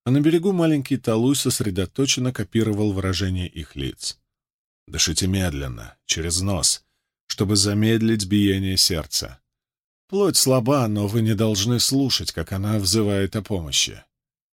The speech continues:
Я видел человека, который пронзил своё тело ножом, и не упало ни одной капли крови. Обретите подобную силу духа в дыхании,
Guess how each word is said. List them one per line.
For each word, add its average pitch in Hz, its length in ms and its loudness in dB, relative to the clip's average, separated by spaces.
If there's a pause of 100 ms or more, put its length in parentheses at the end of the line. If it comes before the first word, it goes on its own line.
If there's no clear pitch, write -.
(260)
Я 107 180 4
видел 131 300 6
человека, 120 680 2
который 101 380 -2
пронзил 113 540 2
своё 113 320 2
тело 120 320 2
ножом, 107 680 0 (420)
и 110 120 6
не 123 80 8
упало 135 420 6
ни 127 80 4
одной 127 460 4
капли 117 380 2
крови. 73 540 -4 (840)
Обретите 117 800 4
подобную 107 640 2
силу 110 420 4
духа 107 360 0
в 101 80 -2
дыхании, 101 800 0